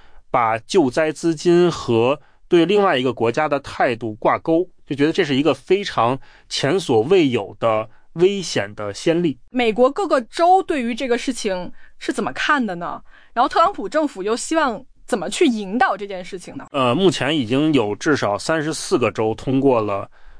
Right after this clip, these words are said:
Speaker 1: 禁止抵制以色列公司的这样的法律啊，像德克萨斯州，他们的州长就说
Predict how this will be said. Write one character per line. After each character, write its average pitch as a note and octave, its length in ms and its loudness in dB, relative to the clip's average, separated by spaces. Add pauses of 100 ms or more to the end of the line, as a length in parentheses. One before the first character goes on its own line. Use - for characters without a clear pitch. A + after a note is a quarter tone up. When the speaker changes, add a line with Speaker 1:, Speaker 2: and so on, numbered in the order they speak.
(200)
Speaker 1:
禁 D#3 280 4
止 G#2+ 260 -2
抵 G#2+ 240 -6
制 B2+ 220 0
以 G#2 80 -6
色 A#2 120 -2
列 C3+ 140 2
公 A#2 160 -6
司 - 180 -8
的 A2 140 -2
这 A#2+ 80 -2
样 G#2 100 0
的 G2+ 80 -2
法 G2 200 -4
律 G2+ 200 -10 (340)
啊， A2 180 0
像 B2+ 240 0
德 C#3 100 0
克 C#3+ 100 -2
萨 C#3+ 120 0
斯 D#3+ 160 -4
州， A#2+ 300 0 (480)
他 D#3 160 -2
们 D#3 80 -2
的 C3 80 2
州 D#3+ 160 2
长 G#2 240 -2
就 A#2 320 0
说 B2 420 0